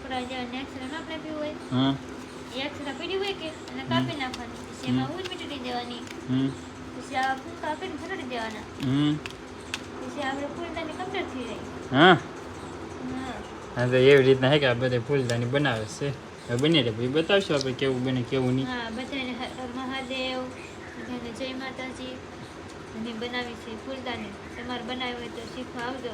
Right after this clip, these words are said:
Speaker 1: બનાવી તો નહીં દઉં કોઈને.
Speaker 2: કેમ?
Speaker 1: આમાં બહુ વાર લાગે.
Speaker 2: હા?
Speaker 1: તો.
Speaker 2: હા, તો આ બનાવતા કેટલી વાર લાગી?
Speaker 1: આ સવારમાં બનાવતી ને.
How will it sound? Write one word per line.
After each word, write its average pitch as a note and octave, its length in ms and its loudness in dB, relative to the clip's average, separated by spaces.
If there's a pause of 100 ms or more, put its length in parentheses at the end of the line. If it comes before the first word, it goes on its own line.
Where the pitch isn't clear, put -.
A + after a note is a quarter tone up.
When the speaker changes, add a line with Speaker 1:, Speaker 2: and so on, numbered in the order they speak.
Speaker 1:
બનાવી A#3+ 340 -6
તો A#3+ 140 -8
નહીં B3 220 -6
દઉં G#3+ 140 -6
કોઈને. G3+ 280 -8 (720)
Speaker 2:
કેમ? E3+ 220 8 (680)
Speaker 1:
આમાં A#3 280 -6
બહુ A#3+ 160 2
વાર A3 220 -2
લાગે. G3 320 -6 (680)
Speaker 2:
હા? D3+ 380 12 (380)
Speaker 1:
તો. - 180 -10 (800)
Speaker 2:
હા, B2 140 2
તો B2+ 80 12
આ C#3+ 240 12
બનાવતા D#3+ 380 10
કેટલી E3 240 10
વાર A2+ 120 4
લાગી? G#2+ 300 -4 (960)
Speaker 1:
આ C4 160 -4
સવારમાં E4 420 0
બનાવતી F4+ 400 -2
ને. G#3+ 100 -4